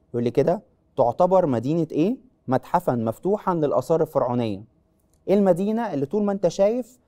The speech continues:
ماشي في كده في الشوارع بتاعتها شايف آثار كتيرة جدا، وبالتالي بتعتبر كأنك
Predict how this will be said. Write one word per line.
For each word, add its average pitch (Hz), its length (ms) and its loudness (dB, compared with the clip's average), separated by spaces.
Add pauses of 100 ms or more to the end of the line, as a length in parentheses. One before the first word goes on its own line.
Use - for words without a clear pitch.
(160)
ماشي 185 240 -2
في - 60 -16
كده 190 140 0
في - 60 -8
الشوارع 170 300 0
بتاعتها 170 400 -4 (180)
شايف 208 360 4
آثار 190 300 0
كتيرة 175 400 -2
جدا، 113 400 -2 (380)
وبالتالي 151 380 2
بتعتبر 180 460 2
كأنك 147 440 -2